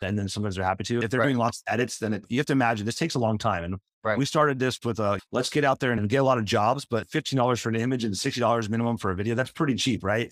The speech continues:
Speaker 2: Yes, very.
Speaker 1: How many hours are you gonna put in for sixty dollars? But it's a good way to get started, and we're gonna have name your own price and all this stuff, and, and creators will be able to do that. But it's really unique in that way where you can get tons of content
Speaker 2: Right.
Speaker 1: rejected.
Speaker 2: Yeah, and it's awesome for the creators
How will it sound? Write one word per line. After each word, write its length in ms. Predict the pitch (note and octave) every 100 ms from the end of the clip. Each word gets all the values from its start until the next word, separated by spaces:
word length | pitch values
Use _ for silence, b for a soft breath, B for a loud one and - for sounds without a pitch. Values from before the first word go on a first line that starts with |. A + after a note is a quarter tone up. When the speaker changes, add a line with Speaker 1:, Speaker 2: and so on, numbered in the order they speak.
| -
Speaker 2:
Yes, 240 | A#2 F#2
very. 260 | A2 G#2+ G#2+
Speaker 1:
How 120 | C#3+
many 120 | D3+
hours 260 | A#2+ C3 A#2+
are 60 | C3
you 60 |
gonna 100 | A#2+
put 160 | - B2+
in 60 |
for 100 | A2
sixty 300 | G#2 A2+ -
dollars? 340 | G2+ G#2 F#2+ F#2+
But 180 | G#2+ C3+
it's 180 | C3 -
a 40 |
good 360 | B2 A2+ C#3+ D3
way 100 | C#3+
to 20 |
get 160 | B2+ A2+
started, 400 | B2 - B2 C3+
and 200 | B2 A2
we're 100 | A2
gonna 140 | G#2+
have 200 | G#2+ A#2
name 260 | A2 G#2+ A2
your 100 | G#2
own 140 | F#2+
price 400 | - G2+ G2+ G2
and 60 | G#2
all 80 | G2
this 100 | F#2
stuff, 220 | G2 G2
and, 180 | F#2+ F#2 -
and 120 | F#2+
creators 220 | G#2 F#2+
will 40 |
be 60 | F#2
able 80 | F2
to 60 |
do 80 | F2
that. 200 | F#2 F#2
But 220 | G2 E2+ B B B -
it's 180 | G#2
really 400 | A#2 C3 B2 A2+
unique 300 | G#2 G#2+ A2
in 80 | G#2+
that 200 | F#2 F#2
way 220 | F#2+ G2
where 200 | A2+ F#2+
you 280 | F2 F#2 G2+
can 320 | F#2+ G#2 F#2
get 220 | F2 G2+ -
tons 240 | G#2 F#2
of 60 | F2
content 440 | F2 F2+ F#2 E2+
Speaker 2:
Right. 100 | -
Speaker 1:
rejected. 480 | G2 F#2 F#2+ F2+ -
Speaker 2:
Yeah, 220 | C#3 E3+ G#2+
and 80 |
it's 120 | A#2 -
awesome 300 | C3 C#3 C3+
for 80 |
the 80 | A#2
creators 500 | - A2+ A2 G#2+ -